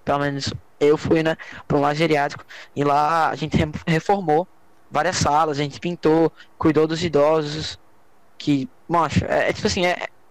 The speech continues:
é muito tocante, tá ligado? Tu ajudar realmente pessoas que precisam disso.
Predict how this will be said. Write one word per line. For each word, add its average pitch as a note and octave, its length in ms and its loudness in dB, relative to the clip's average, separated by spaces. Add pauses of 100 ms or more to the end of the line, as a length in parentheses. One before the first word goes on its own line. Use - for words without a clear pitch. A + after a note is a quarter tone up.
(100)
é F3 100 -2
muito F#3 220 -4
tocante, - 420 -6
tá C#3+ 100 -2
ligado? D#3 240 0 (240)
Tu - 80 -2
ajudar D#3+ 480 0
realmente E3 640 -4
pessoas D#3 320 -2
que - 140 -12
precisam D#3+ 400 -4
disso. C3 280 -8